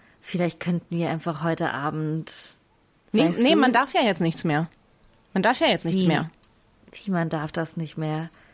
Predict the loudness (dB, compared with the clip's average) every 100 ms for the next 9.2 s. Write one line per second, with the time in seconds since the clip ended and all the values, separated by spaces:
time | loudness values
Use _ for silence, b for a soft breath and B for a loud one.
0 | b b b b _ _ _ _ _ _
1 | _ _ -6 2 6 6 4 -2 -14 -18
2 | -16 -12 -2 2 4 2 2 2 2 0
3 | 2 4 4 0 -6 0 2 4 4 0
4 | -8 -10 _ -20 _ 0 2 4 4 4
5 | -4 -10 _ _ -20 _ 0 2 4 4
6 | 4 2 4 4 2 0 -2 -2 2 4
7 | 4 2 0 4 6 6 4 4 6 6
8 | 6 4 4 4 6 6 6 4 4 4
9 | 4 2